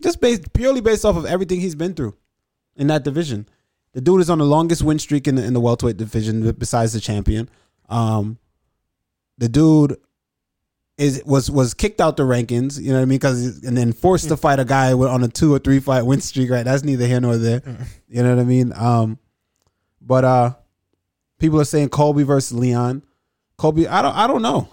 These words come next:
Speaker 1: I think that he could, he deserves a title shot. I think he could. He could, he could also fight, fight Colby. I could also see that. But, um, I think,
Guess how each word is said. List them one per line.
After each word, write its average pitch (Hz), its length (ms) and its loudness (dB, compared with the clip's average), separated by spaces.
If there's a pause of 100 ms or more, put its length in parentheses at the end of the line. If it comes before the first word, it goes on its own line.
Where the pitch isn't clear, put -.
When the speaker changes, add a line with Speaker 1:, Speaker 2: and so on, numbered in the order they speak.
Speaker 1:
I 143 100 -2
think 190 220 -6
that 165 140 0
he 160 100 -4
could, 190 220 -2 (200)
he 151 140 -6
deserves 165 380 -2
a 131 40 -14
title 104 260 -4
shot. 98 220 -8
I 127 120 0
think 160 200 -4
he 165 60 -4
could. - 340 -4 (1400)
He 165 140 -2
could, 202 220 2
he 180 80 -2
could 175 140 0
also 208 220 0
fight, 170 320 0
fight 139 380 -2
Colby. 123 440 -2
I - 80 -8
could - 140 -10
also 127 220 -2
see 107 200 -8
that. 107 260 -6 (520)
But, 113 160 -4
um, 117 400 -4 (640)
I - 100 -6
think, 170 300 -6